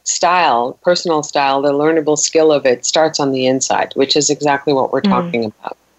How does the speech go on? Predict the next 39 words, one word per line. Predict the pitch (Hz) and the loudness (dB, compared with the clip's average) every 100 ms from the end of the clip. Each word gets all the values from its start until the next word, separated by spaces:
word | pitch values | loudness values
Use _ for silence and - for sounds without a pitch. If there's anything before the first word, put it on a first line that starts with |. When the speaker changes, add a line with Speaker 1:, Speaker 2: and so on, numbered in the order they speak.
| - - - | -14 -8 0
Speaker 2:
Yeah. | 180 170 160 175 | 2 4 2 2
Speaker 1:
And | 185 | 2
I | 175 170 - | 0 -4 -2
think | 190 190 185 | 0 2 2
that | 165 160 | 0 0
your | 175 170 | 0 2
listeners | 170 185 208 190 170 | 4 2 2 2 2
have | 170 143 | 0 0
gotten | 165 151 151 160 - | -2 -2 -2 -4 -4
a, | 156 160 156 143 _ _ - | 0 2 0 -4 _ _ 2
a | 160 | 2
lot | 160 160 180 185 202 - | 4 2 4 2 -2 -2
of | 160 160 151 | 0 0 2
what | 160 156 | 0 0
the | 156 | -2
basic | 143 156 156 165 - 151 - | 0 2 4 2 0 -2 -2
of | 131 | -2
the | - | -4
co-, | - - - - 139 | -6 -4 -6 -6 0
basis | 156 175 - 175 147 | 2 4 4 2 0
of | - 139 | 0 -2
the | 143 | -2
course | - 131 123 - | -2 2 2 2
is, | 180 185 - - - | 0 0 -4 -16 -4
which | 165 196 | 0 2
means | 185 170 | 4 2
it's | 165 - | 0 0
the | 175 - | 0 4
ocean, | 170 175 - 123 117 - _ _ | 4 4 2 0 -2 -12 _ _
you | 147 | -2
know, | 135 131 147 - - - - - | 2 2 0 -4 -18 -20 -20 0
it's | 170 - | 0 2
the | 160 | 0
grounding. | 156 156 160 165 151 135 139 | 2 2 4 2 2 0 -2
It's, | 139 - | -4 0
you | 170 | 2
always | 131 180 196 190 | 4 6 4 2
go | 180 | 0
back | 165 165 165 | 2 0 -2